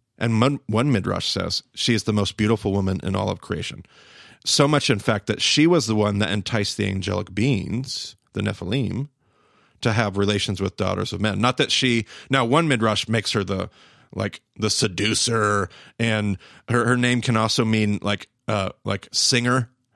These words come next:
It, it can imply music, like a musician. And so they say she beat the drums of idolatry and sexual immorality. Um, another midrash, though, uh, says that she was actually the word can, can imply beauty,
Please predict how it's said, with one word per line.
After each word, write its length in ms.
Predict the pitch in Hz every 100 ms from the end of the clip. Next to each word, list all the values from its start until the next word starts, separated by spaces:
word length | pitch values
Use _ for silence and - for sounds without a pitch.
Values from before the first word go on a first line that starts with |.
| _
It, 140 | 110 -
it 80 | 107
can 120 | 117
imply 560 | 107 - 110 104 104 -
music, 560 | 98 98 104 117 131 -
like 200 | 104 101
a 40 | 104
musician. 600 | 98 95 110 - 156 147 _ - -
And 100 | -
so 120 | - 110
they 100 | 98
say 200 | - 104
she 160 | -
beat 320 | 92 113 110
the 80 | -
drums 520 | 95 98 101 101 95
of 80 | 92
idolatry 920 | 95 95 95 98 95 - 101 95 92
and 140 | 95 -
sexual 360 | 95 - 95
immorality. 640 | 95 90 90 92 156 95 98 - - -
Um, 240 | 117 110 - -
another 280 | 117 135 127
midrash, 440 | 123 117 104 -
though, 340 | 113 110 98 - - - -
uh, 140 | 117 -
says 320 | - 127 110
that 100 | -
she 160 | - 120
was 180 | 107
actually 640 | 113 104 - 107 101 95 - _ _ - -
the 160 | 95 104
word 200 | 110 95
can, 300 | 110 98 90 - -
can 140 | 110
imply 280 | 98 95 98
beauty, 500 | 87 92 101 110 113